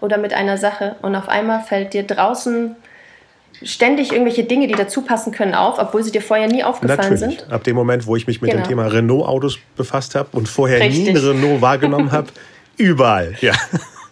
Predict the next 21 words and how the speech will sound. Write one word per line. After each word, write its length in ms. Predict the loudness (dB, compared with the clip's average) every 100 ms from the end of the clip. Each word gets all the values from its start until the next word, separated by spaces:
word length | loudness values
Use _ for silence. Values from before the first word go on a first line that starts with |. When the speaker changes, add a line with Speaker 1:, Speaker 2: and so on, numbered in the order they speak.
| -16 -16 _ _ -18 -6
Speaker 1:
Genau. 380 | -4 -2 -6 -12 -20 -18
So 200 | -6 -4
fängt 220 | -2 -2 -4
das 120 | -2
bei 140 | 0
ihr 120 | 0 -2
quasi 360 | -4 -6 -4
an, 200 | -4 -2 -4
Speaker 2:
Ah. 120 | -8 -10
Speaker 1:
dass 140 | -10 -4
sie 80 |
erst 280 | -2 -4 -4
diesen 200 | -6 -4
einen 200 | -4 -6
Traum 380 | -6 -2 -2 -2
hat 200 | -6 -6
und 100 | -6
dann 140 | -4 -6
sieht 200 | -8 -8
sie 80 | -6
plötzlich 520 | -6 -6 -8 -10